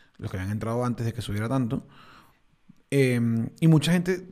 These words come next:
yo vi que a gente hasta, hasta vendió sus casas y metió absolutamente todo el dinero que tenían en Bitcoin.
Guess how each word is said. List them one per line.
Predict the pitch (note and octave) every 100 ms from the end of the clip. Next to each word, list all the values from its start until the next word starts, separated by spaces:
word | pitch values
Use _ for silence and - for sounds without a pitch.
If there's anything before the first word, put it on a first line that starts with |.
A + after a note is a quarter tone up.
| -
yo | B2
vi | C3 C#3+
que | D3+ -
a |
gente | A#2+ C3 D#3
hasta, | D#3 D#3+ C3+
hasta | - A2 B2 A#2 A2 - - - - - _ _
vendió | A#2+ A#2+ B2+ A#2+ A2+
sus | - -
casas | - F2 - A2+
y | A#2+ A#2
metió | A#2 A2 G#2+ A#2+
absolutamente | D#3 - C#3 A#2+ D3+ D#3 D3
todo | - D#3+
el | E3+
dinero | C#3 A2 C3
que |
tenían | B2+ G#2+ A2+ B2
en | A2+
Bitcoin. | A#2+ C3+ - F#2